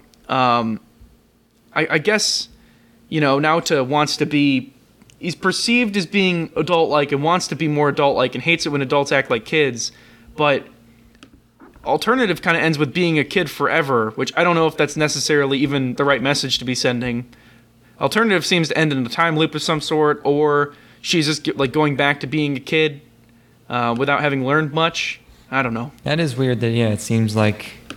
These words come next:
Speaker 2: um, Alternative has, like, a, a bad end or some kind of time loop.
Speaker 1: It, it
Speaker 2: And
Speaker 1: feels like a bad end. But, I mean, tonally, it doesn't seem like it wants you to think that, which is fine, you know. You can have your own interpretation of endings, and they can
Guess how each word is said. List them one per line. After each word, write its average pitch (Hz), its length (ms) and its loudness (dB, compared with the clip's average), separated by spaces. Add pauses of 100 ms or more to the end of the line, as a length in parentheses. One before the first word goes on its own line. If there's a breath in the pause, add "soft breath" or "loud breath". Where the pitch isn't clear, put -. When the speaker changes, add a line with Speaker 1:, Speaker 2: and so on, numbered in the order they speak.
(800 loud breath)
Speaker 2:
um, 98 560 2 (720)
Alternative 107 480 2
has, 104 260 0
like, 104 200 0
a, 101 200 0 (720 loud breath)
a 104 80 0
bad 110 320 0
end 113 240 0
or 107 60 -2
some 110 180 -4
kind 107 180 -2
of 101 60 -6
time 110 340 0
loop. 113 200 -2 (1040 loud breath)
Speaker 1:
It, - 160 0
it 220 80 2
Speaker 2:
And 226 180 0
Speaker 1:
feels 359 380 0
like 320 100 0
a 240 60 0
bad 165 260 0
end. 117 300 -2 (320 loud breath)
But, 233 280 -4
I 208 80 4
mean, 214 180 2
tonally, 226 560 0
it 160 140 -2
doesn't 190 440 -4
seem 208 200 0
like 185 160 -2
it 151 60 0
wants 185 260 -2
you 147 60 -6
to 131 60 -2
think 220 280 -4
that, 117 260 -2
which 127 140 -6
is 120 80 -6
fine, 127 400 0
you 123 80 0
know. - 180 -4 (300 loud breath)
You 160 100 -2
can 151 140 -2
have 143 160 2
your 143 100 2
own 135 80 2
interpretation 135 600 -2
of 127 60 -2
endings, 131 360 0
and 131 80 -2
they 135 60 0
can 120 260 -4